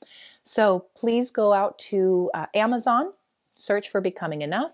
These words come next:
You can go to becoming enough book dot com. It will take you straight there. And then if you wanna check out anything else that I'm up to, I do offer writing services. I feel I'm called to help others bring their books into the world. So if you have a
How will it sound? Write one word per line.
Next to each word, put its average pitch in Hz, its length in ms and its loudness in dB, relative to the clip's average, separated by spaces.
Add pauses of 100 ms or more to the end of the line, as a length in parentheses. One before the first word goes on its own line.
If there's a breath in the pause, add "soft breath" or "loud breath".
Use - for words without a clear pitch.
You 156 100 -4
can 147 140 -8
go 143 160 -2
to - 160 -12
becoming 180 580 -4
enough 160 420 -6 (220)
book - 320 -4 (280)
dot 156 320 -4
com. 196 540 -6
It 196 120 -6
will 160 120 -2
take - 340 -10
you 147 100 -6
straight - 600 -8
there. 185 340 -8 (680 loud breath)
And 226 160 4
then 247 100 2
if 240 120 -4
you 262 120 0
wanna 349 220 -2
check 277 280 -6
out 262 140 -4
anything 233 320 -2
else 208 180 -4
that 202 120 -2
I'm 175 160 -2
up 175 220 -10
to, 214 340 -2 (260)
I 185 100 -8
do 196 240 -2
offer 175 560 -4 (320 soft breath)
writing 196 480 -2
services. 208 680 -6
I 151 220 -2
feel 165 360 -4
I'm 151 160 -8
called 156 300 -6
to - 80 -8
help - 300 -10
others 175 360 -4
bring 151 380 -8
their 151 280 -6
books - 600 -8
into 202 300 -6
the 202 100 -6
world. 208 300 -6
So - 140 -16
if - 120 -20
you 233 120 -4
have 214 160 -10
a 135 120 -8